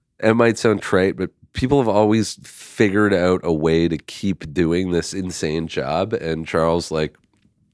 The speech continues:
what you just explained, like, what Nika is doing, or what Arlen was describing with the D I Y world, you know, those are exit strategies.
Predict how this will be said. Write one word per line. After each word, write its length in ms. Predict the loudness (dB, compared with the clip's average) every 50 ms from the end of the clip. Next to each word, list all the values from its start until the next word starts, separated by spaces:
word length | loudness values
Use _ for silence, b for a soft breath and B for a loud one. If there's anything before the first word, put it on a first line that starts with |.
| _ _ _ _ -12 -2
what 220 | 2 2 2 4
you 120 | 2 0 0
just 240 | 0 0 -2 -2 -2
explained, 500 | -6 -4 -4 -2 -2 0 0 0 0 0
like, 160 | -2 -2 -2
what 120 | -4 -6 -4
Nika 260 | -4 -4 -2 0 2
is 220 | 2 2 2 0
doing, 420 | 2 2 4 4 4 2 0 -2 -8 b b b b b b b b b b
or 540 | 0 2 4 4 4 4 2 2 0 -2 b b b b b b b 0
what 180 | 0 2 4 4
Arlen 340 | 4 4 6 4 4 4
was 120 | 2 0 0
describing 520 | -2 -2 0 2 4 4 4 4 2 2
with 120 | 2 0 0
the 80 | -2
D 180 | 0 2 2 4
I 100 | 4 4
Y 240 | 4 4 4 4 6
world, 480 | 4 4 4 4 4 4 2 0 -2 -10 _ b b b b b b b b b b _ 0
you 80 | 2 4
know, 240 | 6 6 4 4 2
those 340 | 0 2 4 4 6 6 6
are 120 | 4 4
exit 300 | 4 2 0 0 -6 -8
strategies. 800 | -4 2 2 4 4 4 2 0 0 -2 -2 -2 -4 -6 -10